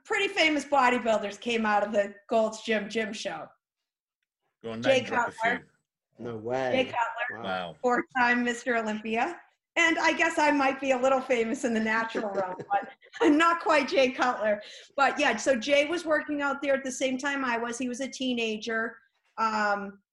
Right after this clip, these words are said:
Speaker 1: I competed in the gym show and went on and continued competing in lo-, all kinds of natural shows. I did, and non-tested shows. I did the N P C, I did the naba.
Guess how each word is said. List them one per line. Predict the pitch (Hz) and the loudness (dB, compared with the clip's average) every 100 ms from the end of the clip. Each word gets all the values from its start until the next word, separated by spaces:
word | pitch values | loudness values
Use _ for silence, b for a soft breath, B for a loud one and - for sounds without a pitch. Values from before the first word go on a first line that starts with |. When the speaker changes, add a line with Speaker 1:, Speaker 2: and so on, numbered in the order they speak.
| - - _ _ _ - | -20 -20 _ _ _ -8
Speaker 1:
I | 208 240 262 | -2 0 0
competed | 302 269 285 262 269 | -2 -2 -2 -4 -4
in | 277 | -2
the | 285 | -2
gym | 277 269 247 | -2 -4 -4
show | - 247 226 240 254 - _ - | -4 -2 -2 -2 -6 -12 _ -8
and | 233 233 | -4 -2
went | 240 233 | -2 -2
on | 233 226 233 | 0 0 -2
and | 226 220 220 | -4 -4 -6
continued | - 247 247 262 247 240 | -4 -4 -2 -2 -2 -2
competing | 254 247 - 240 226 233 | -4 -6 -6 -6 -4 -4
in | 233 226 220 214 214 | -4 -4 -4 -6 -10
lo-, | 220 240 226 | -4 -4 0
all | 269 277 - | 0 0 -2
kinds | 262 254 240 | -2 -2 -4
of | 208 | -4
natural | 208 196 - 196 | -4 -4 -8 -10
shows. | - 185 185 | -6 -4 -4
I | 196 196 | -4 -6
did, | 190 208 202 185 _ _ _ - | -6 -2 -2 -4 _ _ _ -4
and | 277 311 262 - - 233 - | 0 0 0 -8 -20 -16 -4
non-tested | 247 247 254 247 202 - 175 | -2 2 0 0 -4 -4 -12
shows. | - 165 170 | -8 -8 -6
I | 208 | -6
did | 226 226 | -4 -6
the | 247 | -4
N | 240 240 | -6 -8
P | 220 240 | -8 -10
C, | 220 - 240 | -10 -10 -8
I | 233 | -6
did | 220 233 214 | -6 -8 -8
the | 226 | -8
naba. | 226 220 220 220 226 220 | -4 -2 -2 0 -2 -2